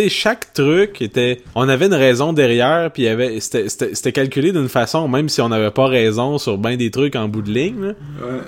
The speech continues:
Speaker 1: Il y avait quand même un long processus de, tu sais, il y a, il y a pas grand-chose dans ce jeu-là qui est là juste pour être là.
Speaker 2: Non, c'est ça. Puis, mais autant, le pire, c'est autant que ça ressemble à Angry Bird, puis à des trucs comme ça, autant que le processus a vraiment pas été de partir d'un jeu de même, là.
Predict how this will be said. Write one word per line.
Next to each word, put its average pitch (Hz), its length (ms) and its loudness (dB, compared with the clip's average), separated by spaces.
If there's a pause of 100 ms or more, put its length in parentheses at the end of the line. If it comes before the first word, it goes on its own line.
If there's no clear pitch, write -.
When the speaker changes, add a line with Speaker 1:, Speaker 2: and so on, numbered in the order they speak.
Speaker 1:
Il 117 60 2
y - 20 8
avait 120 180 6
quand 131 200 2
même 170 140 2
un 131 180 4
long 135 180 2
processus 143 720 0
de, 110 440 2
tu 104 100 -14
sais, 165 100 2
il 185 60 2
y 147 60 6
a, 120 40 2 (180)
il 135 60 0
y 135 60 6
a - 20 6
pas 208 160 2
grand-chose 170 520 0
dans 131 80 0
ce 113 100 -2
jeu-là 127 260 2
qui 120 220 0
est 110 40 2
là 127 200 2
juste 131 200 -2
pour 113 200 2
être 104 140 2
là. 110 180 2 (320)
Speaker 2:
Non, 143 180 4
c'est 147 220 -4
ça. 151 80 -2 (180)
Puis, 165 220 0
mais 160 240 0
autant, 208 500 2 (160)
le 143 120 8
pire, 233 220 0
c'est 147 160 0
autant 139 320 2
que 208 60 -4
ça 123 160 0
ressemble 151 400 0
à 113 320 2
Angry 123 380 -6
Bird, 135 420 2
puis 123 180 -4
à 117 60 0
des 127 140 -2
trucs 139 160 -4
comme 127 120 -2
ça, 151 140 -2
autant 160 220 0
que 151 100 0
le 113 140 0
processus 143 500 -4
a 120 60 0 (180)
vraiment 151 560 2
pas 151 140 0
été 147 300 2
de 135 120 0
partir 135 540 -2
d'un 127 200 -2
jeu 127 140 -2
de 123 60 -6
même, 131 400 -2
là. 139 260 -6